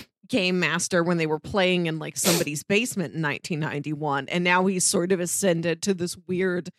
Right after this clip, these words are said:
god level over this fantasy realm. And it, it doesn't seem like he really wants to get out. Or if he does, it's only if his players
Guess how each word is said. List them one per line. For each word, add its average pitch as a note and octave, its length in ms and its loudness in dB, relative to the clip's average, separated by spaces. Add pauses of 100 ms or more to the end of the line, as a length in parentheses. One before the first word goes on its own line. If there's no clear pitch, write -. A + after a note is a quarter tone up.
(640)
god F#3 440 6
level E3 600 2
over F#3 360 6
this E3 260 2
fantasy D#3+ 560 -4
realm. C#3+ 480 -2 (460)
And D3 480 0
it, G3 100 -8 (160)
it A3+ 100 2
doesn't C#4+ 240 4
seem F4+ 100 4
like D4+ 140 2
he C#4 80 2
really C4 200 4
wants G#3 360 2
to F3+ 100 -4
get D3+ 160 -6
out. C3 260 -2
Or G#3 140 6
if A3 120 2
he G3+ 100 0
does, F#3+ 420 4
it's - 220 -4
only G#3 380 4
if F#3 320 0
his F3 460 0 (120)
players F3 680 2